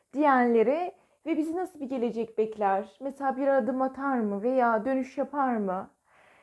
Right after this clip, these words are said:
diye merak eden herkese aklındaki insanla ilgili çok güzel bir bakım yapacağız şimdi. Alıp kabul eden herkese hayırlı uğurlu olsun, ışık getirsin diliyorum. Şifa versin de dilerim.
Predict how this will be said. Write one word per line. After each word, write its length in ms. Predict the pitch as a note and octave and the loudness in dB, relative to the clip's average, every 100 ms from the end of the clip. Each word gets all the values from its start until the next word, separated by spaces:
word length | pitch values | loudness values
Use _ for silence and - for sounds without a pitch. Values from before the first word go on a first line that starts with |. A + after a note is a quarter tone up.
| _ | _
diye 160 | E4 F#4 | 2 2
merak 480 | E4+ F4 F#4+ F#4+ D#4+ | 4 4 4 2 -2
eden 420 | B3+ B3 D4 E4+ | 0 2 0 -6
herkese 880 | - D#4+ F4+ F4+ F4+ C#4 G#3+ A#3 C4+ | -4 2 2 2 -2 -4 0 -2 -2
aklındaki 600 | C#4+ D#4 - E4+ D#4+ - | -4 -6 -6 -6 -6 -6
insanla 460 | D#4+ D4 E4 E4 C#4 | -12 -10 -6 -4 -2
ilgili 220 | C4 C#4+ | -4 -6
çok 200 | F4 - | -8 -10
güzel 240 | - B3+ C#4 | -6 -4 -4
bir 120 | C#4 | -4
bakım 280 | C#4 B3 A3+ | -6 -4 -4
yapacağız 440 | G#3 - G3+ G3+ - | -6 -6 -4 -4 -8
şimdi. 420 | G3+ G3+ A3 - - _ _ _ - | -8 -4 -4 -6 -8 _ _ _ -6
Alıp 220 | C#4+ - | -4 -4
kabul 220 | - C#4+ | -6 -4
eden 220 | C#4 C#4 D4 | -2 -2 -2
herkese 480 | D4+ D4 C#4 C4+ | -2 -2 -4 -6
hayırlı 460 | D4+ D4+ B3 B3 D4+ | -2 0 0 -2 -2
uğurlu 320 | B3+ B3+ A#3+ | -2 0 0
olsun, 340 | B3 A3 - B3 | 0 -2 -6 -10
ışık 220 | - - | -10 -10
getirsin 480 | - G#3 G3+ C4+ A#3+ | -8 -8 -10 -8 -6
diliyorum. 540 | G#3+ G#3 G3 G3+ G3 _ _ _ _ | -2 0 2 0 -4 _ _ _ _
Şifa 400 | - C4+ C#4 C4 | -16 -6 0 2
versin 440 | A#3+ A3+ A3 - C4+ | 4 4 2 -2 -4
de 120 | A#3+ | -2
dilerim. 380 | A#3 A#3 C#4+ | 0 0 0